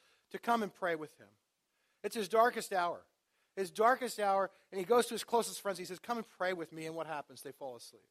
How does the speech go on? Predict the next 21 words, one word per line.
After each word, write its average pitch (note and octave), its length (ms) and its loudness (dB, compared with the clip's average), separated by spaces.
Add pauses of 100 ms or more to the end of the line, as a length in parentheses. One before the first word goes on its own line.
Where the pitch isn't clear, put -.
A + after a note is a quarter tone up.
(1700)
And F#3 100 -4
then G3+ 120 0
finally, G#3+ 420 0
in F#3+ 140 -4
what F#3 300 -6
is F3+ 340 -8
really F#3+ 260 -2
a D#3+ 60 -4
mockery F3 640 0
of C#3+ 100 -6
a - 20 -12
trial, D#3+ 420 -4
it's - 140 -12
not F3 200 -4
a - 20 -6
trial. A#2+ 400 -14
It's D3 140 -16
not D#3+ 240 -6 (100)
justice D3+ 480 -10
at C#3 80 -12
all. D3 320 -2